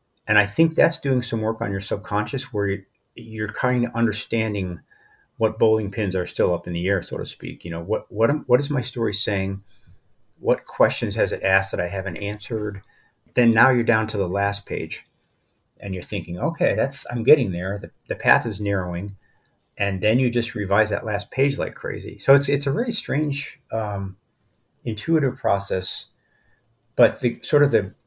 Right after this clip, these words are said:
benefit of having done it for so long is that I kind of know where it's headed.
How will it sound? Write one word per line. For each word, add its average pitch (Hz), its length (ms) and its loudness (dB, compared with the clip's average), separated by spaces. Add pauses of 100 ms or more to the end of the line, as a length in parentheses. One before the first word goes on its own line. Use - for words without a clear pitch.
(140)
benefit 131 420 2
of 92 80 0
having 110 280 -2
done 120 200 2
it - 100 -2
for 123 160 -8
so 107 260 -2
long 101 240 -2
is 95 60 -4
that 98 120 0
I 92 80 0
kind 131 340 0
of 98 100 -4
know 104 240 -2
where 95 220 -2
it's - 140 -8
headed. - 320 -8